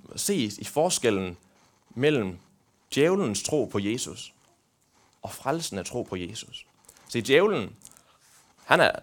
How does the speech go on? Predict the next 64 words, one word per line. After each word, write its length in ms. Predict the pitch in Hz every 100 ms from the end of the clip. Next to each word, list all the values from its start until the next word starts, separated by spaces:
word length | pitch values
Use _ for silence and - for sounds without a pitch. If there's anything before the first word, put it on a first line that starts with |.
| - -
ikke 140 | -
i 40 | -
tvivl 320 | - 208 101
om, 120 | 76
at 160 | 90 -
Jesus 240 | 127 107
han 120 | 104
eksisterer. 440 | 87 98 - 151 - - _ _ _ _ _ -
Gud 120 | 120
han 120 | 135
eksisterer. 300 | 101 107 123
Han 100 | 98
er 40 | 82
ikke, 220 | 123 110 - - -
ikke 180 | -
et 60 | 127
øjeblik 360 | 131 160 107 104
i 40 |
tvivl. 340 | - 139 - -
Han 120 | 107
er 20 |
ikke 120 | 139
et 120 | 107 - -
øjeblik 420 | 135 165 120 113
i 40 |
tvivl 300 | 98 143 131
om, 120 | 95 87
at 60 |
han 180 | 101 101
er, 160 | 92 87 - - - - - _
at 120 | - 101
han 100 | 98
holder 240 | 135 113
sit 160 | - -
ord, 260 | 131 76
når 80 | 87
han, 140 | 92
når 140 | 87 87
han 140 | 98
siger 220 | - 120
det. 120 | 131 - _ _ _ _ _ _ - - -
Og 80 | 101
djævlen, 240 | 127 143
han 80 | 120
har 340 | 123 117 90
faktisk 380 | 87 117 98 -
en 140 | 87 92
perfekt 400 | 110 - 156 -
teologi. 380 | 101 95 127
Hans 220 | 120 131 - _ _
teologi 340 | - 92 104 123
er 60 |
meget 220 | 101 127 127
bedre 400 | 117 110 92 90
end 80 |
vores. 220 | 95 113 117
Han 100 | 123
har, 140 | 98
han 120 | 120 113
har 160 | 92 -
styr 260 | - 156 117
på 80 |
alle 220 | - 123 110
detaljerne. 400 | - 110 131